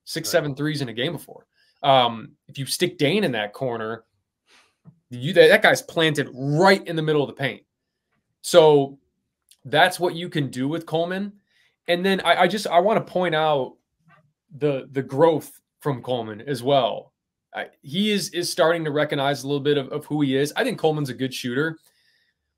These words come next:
Speaker 1: It, they haven't fallen this
Speaker 2: Yeah.
Speaker 1: year, but he hits a massive, massive, massive, massive three to make it eighty-nine eighty-four. They come back and hit one, eighty-nine eighty-seven,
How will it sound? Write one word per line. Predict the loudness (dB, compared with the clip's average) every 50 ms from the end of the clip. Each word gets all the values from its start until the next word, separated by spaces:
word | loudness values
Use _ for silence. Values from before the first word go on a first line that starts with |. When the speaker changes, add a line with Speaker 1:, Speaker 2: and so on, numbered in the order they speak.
| _ _ _
Speaker 1:
It, | -8 -8 -8 -6 0
they | 2 2 4
haven't | 4 2 0 -2 -4 0
fallen | 2 2 2 2 0 -2 -4 -6 -10 -14 _ _ _ _ -10
this | -8 -6 -6
Speaker 2:
Yeah. | -4 -4
Speaker 1:
year, | -2 -4 -4 -6 -12 _ _ _ _ _ _ _ _ _ -4
but | -2 -2
he | 0 2 2
hits | 2 2 2 0
a | 0 0
massive, | -2 -4 -2 0 2 2 2 0 -2 -4 -8 -6
massive, | -6 -6 -6 -6 -6 -8 -12 -12
massive, | -10 -8 -8 -8 -10 -12 -12
massive | -10 -10 -10 -10 -12 -16 -16
three | -16 -14 -12 -12 -12 -12 -14 -16 -18 _ _ _ _ _ _ _ _ _
to | -4 -4
make | -2 -2 -2
it | -2 -2
eighty-nine | 0 0 0 0 0 0 0 0 -2 -2 -2 -4 -6 -10 -14 -16 _ -8
eighty-four. | -8 -6 -6 -10 -10 -6 -4 -4 -4 -4 -4 -6 -8 -12 -16 _ _ _ _ _ _
They | -4 -2 -2 -2
come | 0 0 -2 -2 -2 -2
back | 0 0 2 2 2 0 -2 -4 -10 -18 -20 _ _ _ _ _ _ _ _ _ _ _ _ _ _ _ -10
and | -10 -4
hit | 0 2 2 2
one, | 0 -4 -6 -8 -8 -10 -14 -20 _ _ _ _ _ _ -4
eighty-nine | -2 -2 0 0 0 0 2 2 0 0
eighty-seven, | 0 -2 -4 -4 -6 -2 0 0 0 0 -2 -6 -8 -10 -14